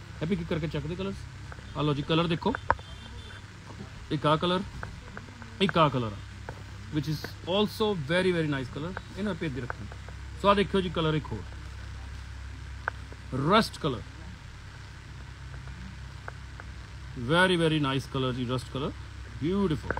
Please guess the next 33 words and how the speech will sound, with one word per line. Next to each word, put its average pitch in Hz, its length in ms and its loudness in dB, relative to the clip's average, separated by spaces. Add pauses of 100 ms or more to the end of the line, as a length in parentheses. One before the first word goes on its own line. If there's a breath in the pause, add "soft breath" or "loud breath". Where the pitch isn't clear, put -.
(880)
ਇੱਕ 190 120 -2
ਹੈਪੀ 196 140 2
ਬਲੈਕ 139 280 2
ਵੀ 135 60 0
ਦਿਖਾ 131 180 0
ਦੇ 123 80 -4
ਨਾਲ। 104 180 -6 (840)
ਸੋ 165 60 0
ਲਓ 170 160 8
ਜੀ, 190 140 4
ਇੱਕ 170 160 4
ਬਲੈਕ 160 380 8
ਕਲਰ 208 220 6 (100)
ਹੋਰ 208 180 10
ਹੈਗਾ 190 180 6 (120)
ਆ, 208 80 4 (520)
ਉਹ 190 80 4
ਵੀ 214 80 2
ਤੁਸੀਂ 196 220 2
ਹੋਲਡ 175 240 6
ਕਰਵਾ 151 320 4 (100)
ਸਕਦੇ 170 280 2
ਹੋ। 214 140 2 (520)
ਪ੍ਰਾਈਸ 202 300 10
ਆਏਗਾ 214 280 8
ਸੈਵਨਟੀਨ 233 760 6
ਥਾਊਜ਼ੈਂਡ 170 420 8
ਫਾਈਵ 156 260 8
ਹੰਡਰਡ 160 200 6
ਦੀ 151 120 6
ਰੇਂਜ 135 220 6
ਦੇ 147 80 6
ਵਿੱਚ। 165 240 2